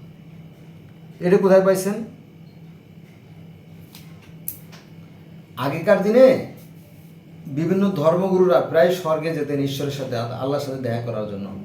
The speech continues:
তো একবার কিছু ধর্মগুরু যখন স্বর্গে গেলেন, তো স্বর্গের যে দ্বার রক্ষক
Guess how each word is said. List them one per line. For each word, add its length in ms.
তো 300
একবার 720
কিছু 240
ধর্মগুরু 600
যখন 240
স্বর্গে 440
গেলেন, 380
তো 100
স্বর্গের 580
যে 140
দ্বার 320
রক্ষক 340